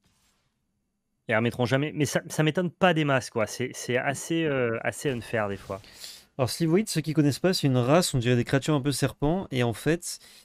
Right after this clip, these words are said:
Speaker 2: euh, le but des Slivoïdes, c'est que chacun est un lord pour les autres et qui donne une capacité.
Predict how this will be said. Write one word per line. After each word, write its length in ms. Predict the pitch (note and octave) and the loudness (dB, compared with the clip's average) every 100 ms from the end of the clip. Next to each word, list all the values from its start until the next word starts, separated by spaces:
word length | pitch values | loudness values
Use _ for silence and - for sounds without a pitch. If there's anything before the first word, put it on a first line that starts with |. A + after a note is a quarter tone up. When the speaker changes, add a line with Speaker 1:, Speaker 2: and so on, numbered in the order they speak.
| _ - | _ -2
Speaker 2:
euh, 380 | B2 A#2+ A#2+ | 2 4 4
le 80 | A#2 | 2
but 120 | A2+ | 0
des 120 | C#3 C#3+ | -2 -2
Slivoïdes, 340 | C#3+ B2 D#3 | 0 2 0
c'est 160 | - C3+ | -2 -4
que 180 | B2+ | -2
chacun 480 | A#2+ - C#3+ - D#3 | -2 0 0 0 0
est 200 | C3+ B2+ | 0 0
un 60 | C3 | 4
lord 220 | B2+ C#3 B2 | 4 4 2
pour 120 | A#2+ | 2
les 160 | A#2+ A2+ | 4 6
autres 280 | C3 - - | 4 2 0
et 120 | A#2 | -2
qui 140 | G#2 | -2
donne 160 | A2 B2 | 2 4
une 140 | B2+ | 4
capacité. 500 | A2+ G#2+ A#2 G#2+ A#2+ | 2 0 -2 -4 -6